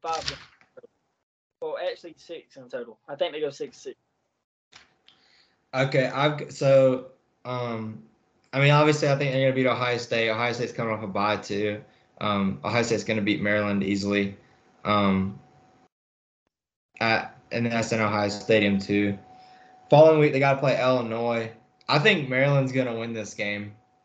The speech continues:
Speaker 2: um, personally.
Speaker 1: Yeah. Close, but I got them winning it.
Speaker 2: Okay. Um, Maryland's actually, so, uh, Maryland's won, um, the last two prior meetings that they've had against each other. Um,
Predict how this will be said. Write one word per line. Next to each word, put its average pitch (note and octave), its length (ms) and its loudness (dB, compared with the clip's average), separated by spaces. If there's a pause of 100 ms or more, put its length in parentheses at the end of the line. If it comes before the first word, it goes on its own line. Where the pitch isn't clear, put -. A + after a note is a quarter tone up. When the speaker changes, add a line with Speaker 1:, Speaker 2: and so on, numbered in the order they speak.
(260)
Speaker 2:
um, G2+ 240 -8
personally. G#2+ 500 -2
Speaker 1:
Yeah. G#2 80 -10 (460)
Close, F3+ 320 2
but C#3 340 -8 (300)
I C#3+ 100 -14
got C#3+ 220 -10
them B2 120 -20
winning B2 280 -14
it. A#2+ 80 -16 (2250)
Speaker 2:
Okay. G2 360 -6 (420)
Um, A2+ 380 -2
Maryland's E3 420 4
actually, D3+ 400 0
so, B2+ 420 0 (220)
uh, A2 60 -14
Maryland's C3+ 460 0
won, A#2+ 640 -6 (260)
um, A2 200 -6
the G#2+ 120 0
last G#2+ 540 0 (260)
two A#2+ 220 -2
prior A#2 320 2
meetings A2 320 -2
that A2+ 80 -2
they've A2 180 -2
had A2+ 240 2
against A2 260 -6
each A2 120 -6
other. A2+ 320 -2 (960)
Um, A2 440 -2